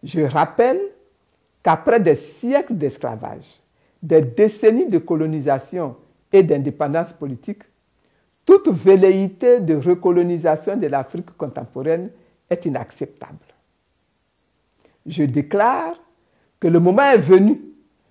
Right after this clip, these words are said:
de retirer du continent africain toutes les forces françaises. Je condamne fermement les sanctions inhumaines de la cédéao et de l'U M O A contre les populations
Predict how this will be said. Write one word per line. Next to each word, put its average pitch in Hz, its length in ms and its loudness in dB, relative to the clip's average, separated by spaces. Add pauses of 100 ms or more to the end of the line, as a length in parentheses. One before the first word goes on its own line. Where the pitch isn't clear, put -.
(140)
de 170 160 4
retirer 247 640 4
du 190 140 -4
continent 180 760 -4
africain 156 480 -6 (640)
toutes 453 300 6
les 175 120 6
forces 254 440 -4
françaises. 123 680 -12 (1700)
Je 185 120 2
condamne 247 560 2
fermement 208 680 2 (720)
les 185 180 0
sanctions 190 520 -2 (120)
inhumaines 214 640 0 (420)
de 165 140 0
la 147 400 2
cédéao 240 800 0 (340)
et 202 100 2
de 165 140 2
l'U 156 340 2
M 262 220 2
O 226 120 8
A 233 240 -4 (320)
contre 226 260 -2
les 165 80 4
populations 160 760 -6